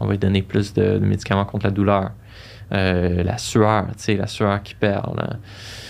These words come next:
Euh, euh, pas la sueur, je veux dire des larmes. Euh, ben oui, la sueur aussi. La sudation. Euh, donc voilà, mais c'est des signes indirects. Maintenant, euh, depuis deux mille treize, on a un outil qui s'appelle le nol, qui est une petite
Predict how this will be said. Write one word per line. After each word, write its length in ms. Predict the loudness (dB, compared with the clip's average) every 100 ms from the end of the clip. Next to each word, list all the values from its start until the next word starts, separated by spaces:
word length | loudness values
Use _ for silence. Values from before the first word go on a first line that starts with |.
| -6 0
Euh, 580 | 2 4 4 4 2 0 -4 2
euh, 140 | 2 4
pas 100 | 4
la 100 | 4
sueur, 220 | 2 2
je 60 | 0
veux 40 |
dire 80 | 2
des 140 | 2
larmes. 340 | 4 2 0 -6 -12 -18 -8 -2
Euh, 340 | 2 2 0 0
ben 160 | 2 4
oui, 80 | 6
la 100 | 4
sueur 220 | 2 0
aussi. 260 | -2 -10 -12 -16 -16 -12 -2
La 60 | -2
sudation. 440 | 2 2 2 -4 -6 -16 -16 -6 2
Euh, 260 | 4 4
donc 200 | 4 4
voilà, 280 | 6 6 4 -2
mais 80 |
c'est 160 | 0 2
des 80 | 4
signes 220 | 4 4
indirects. 400 | 4 4 0 -4 -16 -20 -20 -20 -20 -16 0
Maintenant, 480 | 4 6 6 4 0 0
euh, 140 | 2
depuis 280 | 2 0 2
deux 80 | 2
mille 220 | 4 0
treize, 340 | 0 2 4
on 220 | 4 4 6
a 100 | 6
un 240 | 6 6 4
outil 400 | 2 -2 -4 -4
qui 80 |
s'appelle 360 | -2 0 2 4
le 120 | 6
nol, 300 | 6 6 4
qui 100 | 0
est 100 | -2
une 120 | 0 -2
petite 180 | -6